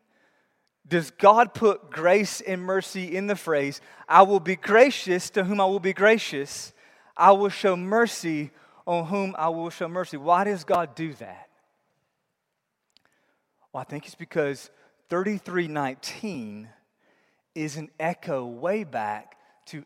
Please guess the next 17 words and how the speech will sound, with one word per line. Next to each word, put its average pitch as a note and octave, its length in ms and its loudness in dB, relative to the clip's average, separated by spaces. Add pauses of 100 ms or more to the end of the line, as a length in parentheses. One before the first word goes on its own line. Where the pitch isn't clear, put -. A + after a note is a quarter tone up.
(120)
Exodus C#3+ 500 -14
chapter B2 460 -16
three B2 720 -16 (680)
at A2+ 220 -16
the A#2 60 -20
burning G#2+ 340 -16
bush. - 560 -20 (1600)
So - 100 -20
in B2+ 140 -10
your F#3+ 100 -6
minds, C3+ 480 -4 (880)
back C3+ 420 0
up E3 180 8
and D#3 80 -6
remember E3+ 340 -4
the F3 80 -6
scene C3+ 480 -8